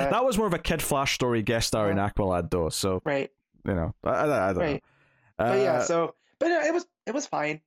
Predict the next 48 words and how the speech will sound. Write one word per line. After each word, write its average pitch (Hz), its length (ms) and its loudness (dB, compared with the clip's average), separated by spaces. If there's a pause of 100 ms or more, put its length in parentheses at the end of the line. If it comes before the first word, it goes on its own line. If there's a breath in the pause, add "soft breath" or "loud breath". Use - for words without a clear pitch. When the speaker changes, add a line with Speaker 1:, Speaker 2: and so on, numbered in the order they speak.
Speaker 1:
There's 175 140 -2
nothing, 196 260 -2
this 202 120 0
definitely 214 320 0
felt 208 220 -2
like 196 140 0
an 185 100 -4
annual 147 400 -4
story, 151 500 0
or, 147 140 0
like, 147 200 0 (520 soft breath)
this 202 160 0
also 240 220 2
Speaker 2:
It, - 60 2
Speaker 1:
could 240 100 2
have 180 100 -2
been 220 140 2
in 214 100 0
the 185 80 0
Speaker 2:
it, 151 40 -4
Speaker 1:
romance 190 640 0 (240)
Speaker 2:
it, - 80 4
Speaker 1:
one, 233 160 2
Speaker 2:
yeah, 147 200 2
it 143 80 0
Speaker 1:
right? 190 100 0
Speaker 2:
felt, 196 180 2
it 165 140 0
felt 202 160 0
like 220 180 0
a, 139 640 2 (200)
a, 110 120 0
just 117 180 -2
a 113 40 0
short 139 280 0
story 127 280 0
in 113 60 2
an 113 60 0
anthology 110 440 0
book 107 260 -2
for, 98 400 0
for - 160 -2
Speaker 1:
Yeah. - 80 -2
Speaker 2:
better 127 460 0
and 110 140 2
mostly 110 280 0
for 101 160 -2
worse. 90 420 -2